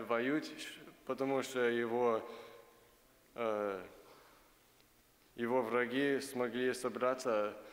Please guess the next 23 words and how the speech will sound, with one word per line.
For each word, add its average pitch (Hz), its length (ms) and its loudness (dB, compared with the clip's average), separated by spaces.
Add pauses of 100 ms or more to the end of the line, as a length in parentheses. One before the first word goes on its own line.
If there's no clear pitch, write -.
(280)
и 110 600 2
все 113 500 0
смогли 110 600 -2
собраться 123 460 -2
вместе 113 680 -2
и 110 40 -4
нападать 113 640 0
на 107 120 -2
него. 95 420 0 (340)
Но 123 180 4
он 139 340 4 (300)
поставил 123 440 2
Бога 123 240 2
на 117 120 0
первое 117 360 2
место, 127 420 0
и, 101 240 0 (640)
и 117 60 -4
это 120 220 0
было 120 220 4
благословение 113 720 0
для 95 160 -4
него. 90 380 -4